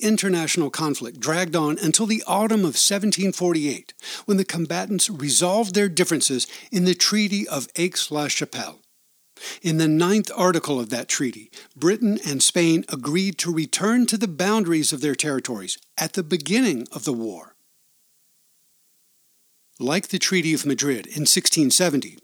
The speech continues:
in which Spain acknowledged England's possession of the northern half of Carolina, the seventeen forty-eight peace treaty represents a major landmark in the history of the Palmetto State.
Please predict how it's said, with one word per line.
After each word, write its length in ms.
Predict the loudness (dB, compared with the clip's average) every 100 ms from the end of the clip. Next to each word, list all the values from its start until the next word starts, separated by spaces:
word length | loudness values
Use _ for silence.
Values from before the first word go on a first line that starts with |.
| -2
in 160 | 2
which 200 | 2 0
Spain 340 | 0 2 2 2
acknowledged 640 | 0 0 0 0 -2 -2
England's 420 | 2 2 2 0
possession 500 | 0 0 0 0 -2 -4 -10 -8
of 120 | 0
the 120 | 2
northern 540 | 4 4 4 4 2
half 300 | 0 -4 -4
of 140 | -6 -6
Carolina, 600 | -2 0 0 0 0 -2 _ _ -16 -16 -10
the 100 | -2
seventeen 640 | 2 4 4 4 2 4 2
forty-eight 600 | 2 0 0 0 -2 -2
peace 280 | -4 0 0
treaty 340 | 0 -2 -2
represents 560 | -4 -4 -2 0 0 0
a 120 | -2
major 520 | 0 2 4 4 2
landmark 720 | 0 0 0 2 2 2 -2 -4
in 140 | 0
the 60 | 2
history 520 | 4 4 4 -2 -2
of 160 | -6
the 80 | -6
Palmetto 480 | -6 -2 0 0 0
State. 380 | -4 -6 -12